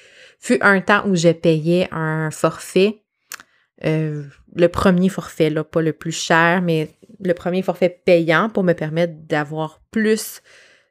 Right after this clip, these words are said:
de fichiers audio à générer par mois. Et, euh, j'adore ça.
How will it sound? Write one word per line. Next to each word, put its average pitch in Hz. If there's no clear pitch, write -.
de 185
fichiers 196
audio 170
à 160
générer 185
par 185
mois. 160
Et, 180
euh, 147
j'adore 156
ça. -